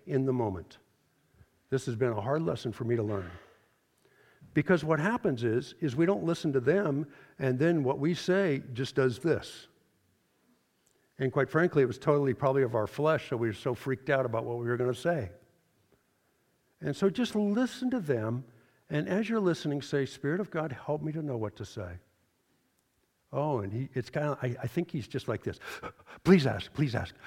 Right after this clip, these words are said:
<gasps> "Okay, you ask. Here's what to do." "You're not gonna screw this one up.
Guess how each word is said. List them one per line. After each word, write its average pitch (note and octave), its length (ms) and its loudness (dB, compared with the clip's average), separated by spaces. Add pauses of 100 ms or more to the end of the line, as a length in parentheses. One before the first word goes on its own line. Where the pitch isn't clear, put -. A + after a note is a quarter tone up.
(120)
<gasps> - 60 -8 (600)
"Okay, G3 220 12
you F3 200 8
ask. B3 260 12
Here's F4 300 12
what C#4 180 12
to B3+ 60 12
do." F#3 300 12 (1800)
"You're D#3 120 8
not G3 140 12
gonna G3+ 140 12
screw G#3+ 240 10
this G#3+ 200 12
one F3+ 140 12
up. E3 240 12